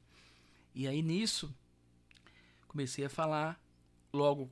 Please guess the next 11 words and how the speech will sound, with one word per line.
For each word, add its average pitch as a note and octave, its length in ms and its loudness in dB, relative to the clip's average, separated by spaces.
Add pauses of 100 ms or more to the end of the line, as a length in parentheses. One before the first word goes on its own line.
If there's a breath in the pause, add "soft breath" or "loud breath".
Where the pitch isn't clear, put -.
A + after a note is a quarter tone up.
surgiu C3+ 480 -2
os B2+ 140 -6
canais C#3+ 420 -4
dizendo B2+ 280 -6
que C3+ 100 -10
eu C3 160 -4 (420)
tava C3+ 220 -2
inventando D3 560 -4
pra - 120 -8
ganhar C3 280 -2
view, C#3 340 -6